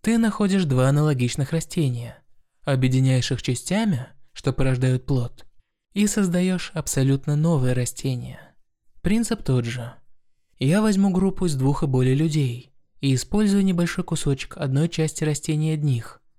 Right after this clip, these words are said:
для устранения недостатка других. Когда я закончу, все будут счастливы, так как их сердца будут идеальны. И, конечно же, все они станут моими помощниками». Асукай мягко улыбнулся.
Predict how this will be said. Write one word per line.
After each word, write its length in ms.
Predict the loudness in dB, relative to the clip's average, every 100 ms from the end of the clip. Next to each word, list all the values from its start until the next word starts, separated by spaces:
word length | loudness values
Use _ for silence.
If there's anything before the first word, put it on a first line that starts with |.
| _ -6
для 240 | 0 2
устранения 680 | 0 -2 0 0 0 0 0
недостатка 600 | 0 0 -2 -4 -6 -4
других. 600 | -2 -2 -2 -4 -10 -20 _ _ _ _ _ _ -4
Когда 240 | 0 2
я 80 | 2
закончу, 680 | 0 0 -2 -2 -4 -6 -6 -12 -18
все 260 | -12 -4 0
будут 280 | 0 0 -2
счастливы, 720 | -2 -2 -2 -6 -8 -8 -14 -20 -20 _ -6
так 160 | -4
как 200 | -4 -6
их 100 | -6
сердца 520 | -4 -6 -4 -4 -4 -4
будут 380 | 0 0 0 0
идеальны. 680 | 0 0 0 -2 -4 -8 -14 -20 -20 _ _ _ _
И, 100 | -6
конечно 600 | -2 0 2 0 -2 -2
же, 260 | -2 -4 -6 -8
все 280 | -4 0 0
они 160 | 0
станут 460 | -2 -4 -2 -4 -2
моими 360 | 0 2 0
помощниками». 920 | -2 0 2 2 0 -6 -10 -10 -12 -14 -20 _ _ _ _ _ _ _
Асукай 440 | -4 -2 0 2 4
мягко 260 | 2 2
улыбнулся. 720 | 0 2 2 2 -2 -8 -10